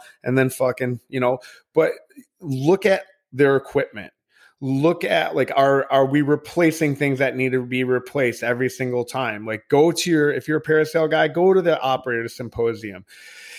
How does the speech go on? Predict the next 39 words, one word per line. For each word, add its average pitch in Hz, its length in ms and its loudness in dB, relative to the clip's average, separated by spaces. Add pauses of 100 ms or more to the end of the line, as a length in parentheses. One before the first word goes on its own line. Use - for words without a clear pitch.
(320)
If 190 240 2
you're 180 360 4
a 151 160 -4
jet 170 260 0
ski 180 220 -6
or 170 80 0
boat 151 300 -2
rental, 175 600 0 (520)
listen 175 300 0
to 165 120 2
our 156 100 4
fucking 151 360 2
show. 135 520 2
My 139 180 0
God, 147 340 2
come 143 240 -6
to 147 80 0
our 143 180 2
<laughs> - 20 2
event, 151 440 -2
join - 360 0 (120)
our 226 80 2
Facebook 175 640 0
page, 147 360 0 (360)
um, 147 240 0
get 208 160 -2
your 302 100 -2
captain's 202 580 -4
license. 110 560 -8 (300)
You 190 80 -2
know, 190 220 2
it's - 160 -2
like 180 160 2
Sean 196 440 2
Walsh 175 380 2
from 139 260 -2
Jet 143 260 0
Ski 170 200 -4
Texas. 185 540 -2